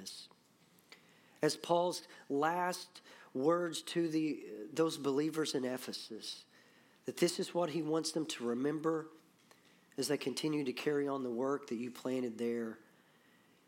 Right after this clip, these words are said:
And so, Lord, for us, we're thankful for our time around your word, of being together. May you be honored.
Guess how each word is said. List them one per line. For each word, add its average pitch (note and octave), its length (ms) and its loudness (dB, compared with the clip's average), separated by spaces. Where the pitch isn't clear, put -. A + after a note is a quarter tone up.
And C#3 80 0
so, D#3 140 0
Lord, D#3 180 4
for C#3+ 220 0
us, B2 200 0
we're C3+ 140 0
thankful D3 380 -2
for C#3+ 180 2
our C3+ 80 2
time C#3 320 0
around C#3 300 2
your C3 140 0
word, C3 440 0
of B2 220 -4
being E3 280 4
together. B2+ 640 0
May C3+ 140 2
you C3 200 0
be B2 160 -2
honored. G#2+ 460 -6